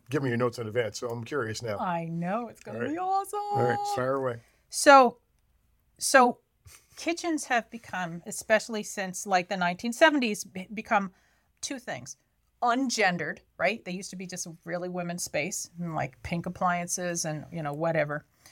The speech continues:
Speaker 2: They've become ungendered and open for entertaining.
Speaker 1: Okay.
Speaker 2: So here's the irony. The women's movement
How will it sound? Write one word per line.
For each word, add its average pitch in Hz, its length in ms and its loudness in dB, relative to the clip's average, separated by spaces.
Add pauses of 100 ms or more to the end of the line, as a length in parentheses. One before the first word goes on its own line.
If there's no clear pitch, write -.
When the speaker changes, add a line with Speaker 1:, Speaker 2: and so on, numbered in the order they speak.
Speaker 2:
They've 190 100 -8
become 190 300 2
ungendered 165 640 2 (240)
and 180 260 -4 (140)
open 175 320 -2
for 170 120 -8
entertaining. 151 600 -8 (460)
Speaker 1:
Okay. 120 160 -12 (100)
Speaker 2:
So 185 280 -4
here's 277 360 -2
the - 120 -4
irony. 175 420 2 (360)
The 202 100 -4
women's 302 600 0
movement 214 480 -4